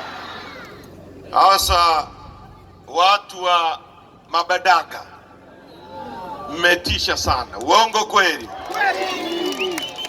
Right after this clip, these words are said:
Bwana O C D, siku ile ungeniacha nisalimie hapa nisingerudi.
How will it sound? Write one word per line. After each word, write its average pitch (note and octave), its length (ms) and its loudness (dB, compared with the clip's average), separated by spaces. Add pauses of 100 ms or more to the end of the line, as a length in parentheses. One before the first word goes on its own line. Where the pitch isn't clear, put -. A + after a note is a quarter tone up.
(280)
Bwana F#3+ 280 4
O G#3 120 -2
C G3+ 200 -6
D, A3 360 -4 (1400)
siku - 280 -6
ile A#3+ 140 4
ungeniacha A#3 800 4
nisalimie G#3+ 600 -4 (100)
hapa G#3 220 0
nisingerudi. F3+ 920 -8